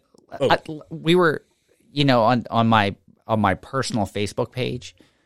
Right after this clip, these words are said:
Speaker 2: someone was commenting, someone I had went to high school with was commenting about report cards, like, "How many report cards did you get the comment, 'talks too much'?" And I'm like, "Everyone from kindergarten to,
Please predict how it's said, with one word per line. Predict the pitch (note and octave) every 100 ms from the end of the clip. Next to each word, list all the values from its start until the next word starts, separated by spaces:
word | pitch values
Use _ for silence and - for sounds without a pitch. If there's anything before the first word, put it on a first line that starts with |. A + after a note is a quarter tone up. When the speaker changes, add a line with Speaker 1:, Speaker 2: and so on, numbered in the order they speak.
| _
Speaker 2:
someone | - - A#2+ B2 A#2
was | A2
commenting, | - - A#2 A2 G2+ F#2+ F#2 F#2 _ _ _ _ _
someone | - G3+ G#3+
I | F#3
had | C3 B2+ F#2+
went | A#2 A2+
to | G#2
high | - G2
school | - F#2
with | D#2+ C#2 - -
was | G2+ -
commenting | - A2 G#2 F#2+ F2+ F2 F2 _ -
about | F2+ F#2 E2 D#2+ - _ _ _ _ _ _ _ _ _ -
report | A2 F#2+ A#2 A2
cards, | - A#2+ A#2 G#2+
like, | G#2+
"How | -
many | A#2+ A#2+
report | A2 G2 - G#2+ -
cards | A#2+ A2 G#2 - - _
did | - F2
you | G#2
get | G2+ F#2+ -
the |
comment, | G#2 A2+ G2 G2 F#2 -
'talks | - F#2+ -
too | -
much'?" | A#2 A2+ A#2+ - - _ -
And | A2+
I'm | A2+
like, | G#2
"Everyone | A2+ A#2 C#3+ E3+ F3+
from | A#2+
kindergarten | A2 C3+ C3+ D3+ D3 C#3+ C#3
to, | - C#3+ B2+ B2 B2 A2+